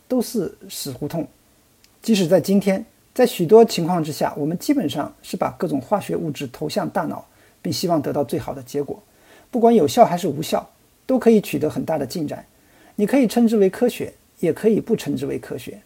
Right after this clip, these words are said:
人们写传记是因为他们希望生者可以获得教训。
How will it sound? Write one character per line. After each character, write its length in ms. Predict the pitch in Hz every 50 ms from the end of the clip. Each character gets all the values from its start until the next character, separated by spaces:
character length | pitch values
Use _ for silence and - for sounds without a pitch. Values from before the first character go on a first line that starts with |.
| _ _ _ _ _ _ _ _ _ _ _ _ _ _ _ _ _ _ _ _ _ _ _ _ _ _ _ _
人 100 | - 240
们 140 | 269 311 311
写 160 | 294 - 170
传 240 | 165 - 262 240 196
记 160 | - 220 190
是 140 | 160 - 208
因 140 | 202 208 190
为 240 | 160 147 147 - - -
他 100 | - 226
们 100 | 233 214
希 180 | - - - 233
望 140 | 233 208
生 220 | 151 - - 254 254
者 180 | 233 185 139
可 140 | 127 - 165
以 80 | 170 151
获 140 | - - 156
得 80 | 156
教 240 | 151 - 240 - -
训。 180 | - - -